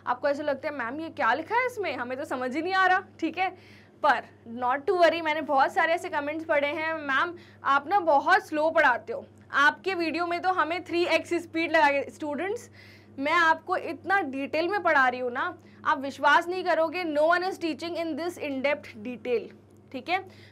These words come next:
मैं आपको एक एक वर्ड का मीनिंग समझाती हूँ, तो उसमें टाइम लगता है, ठीक है? Now, preference shares which have a right to participate in the further surplus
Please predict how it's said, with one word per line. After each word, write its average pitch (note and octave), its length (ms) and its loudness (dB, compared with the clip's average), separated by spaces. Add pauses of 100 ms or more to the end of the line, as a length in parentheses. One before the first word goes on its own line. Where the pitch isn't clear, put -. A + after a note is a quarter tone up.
मैं D4+ 80 0
आपको D#4 220 2
एक D#4 220 0
एक F#4+ 140 -6
वर्ड D4 340 4
का E4+ 140 0
मीनिंग D#4 320 -4
समझाती B3 500 -4
हूँ, - 120 -16 (280)
तो E4+ 60 -2
उसमें F#4 280 0
टाइम C4+ 280 0
लगता G#3 340 -6
है, G#2+ 140 -8 (160)
ठीक - 160 -8
है? G4+ 180 -2 (380)
Now, B3+ 140 -4 (1300)
preference F4 560 -4
shares D4+ 420 2 (640)
which F4+ 320 -2
have B3+ 240 0 (420)
a D4 220 4
right F#4+ 320 2
to G#4+ 160 -4
participate E4 760 0 (300)
in F4 160 2
the F4+ 180 6
further D#4+ 400 6 (120)
surplus D#4 600 4